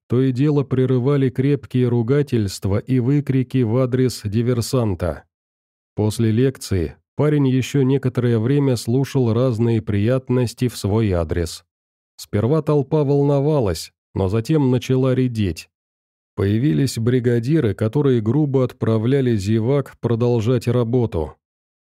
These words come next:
Еще чуть позже откуда-то появилась худая некрасивая женщина с измученным лицом. Охранники дали ей пройти,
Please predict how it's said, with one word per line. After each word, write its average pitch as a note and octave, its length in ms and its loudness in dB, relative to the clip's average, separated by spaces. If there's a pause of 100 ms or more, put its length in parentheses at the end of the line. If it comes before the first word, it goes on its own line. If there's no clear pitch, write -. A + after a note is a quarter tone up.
(140)
Еще G2+ 440 0
чуть C3+ 320 -4
позже G2 480 -2
откуда-то C#3+ 540 -2
появилась B2 760 0
худая B2 600 0
некрасивая B2 840 0
женщина A2+ 640 0
с - 120 -6
измученным A#2 720 0
лицом. A2+ 560 -2 (540)
Охранники A#2 840 0
дали A#2+ 340 0
ей A#2 300 2
пройти, A2+ 720 -2